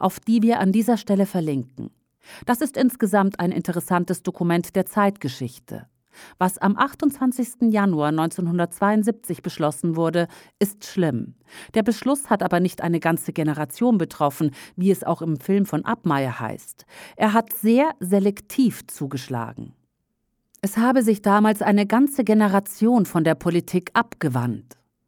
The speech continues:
Das ist nicht richtig. Ich erinnere daran, dass alleine im Bundesland Baden-Württemberg, das in der Doku des Filmemachers Abmeier eine zentrale Rolle spielt,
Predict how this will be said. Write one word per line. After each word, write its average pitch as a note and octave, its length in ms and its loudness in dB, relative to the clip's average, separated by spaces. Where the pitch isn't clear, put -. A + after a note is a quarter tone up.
Das C#3+ 200 0
ist - 240 -6
nicht F3+ 340 0
richtig. C#3+ 600 -4
Ich - 160 0
erinnere A#3+ 500 4
daran, E3 480 2
dass - 200 -4
alleine G3+ 420 4
im G#3+ 140 2
Bundesland A3+ 600 0
Baden-Württemberg, G#3+ 1000 2
das C#3+ 160 -8
in E3 120 0
der D3 100 2
Doku G3 400 0
des D#3+ 180 -4
Filmemachers E3+ 640 -2
Abmeier E3+ 520 0
eine E3 200 0
zentrale G3 560 0
Rolle F#3 320 2
spielt, E3+ 520 -6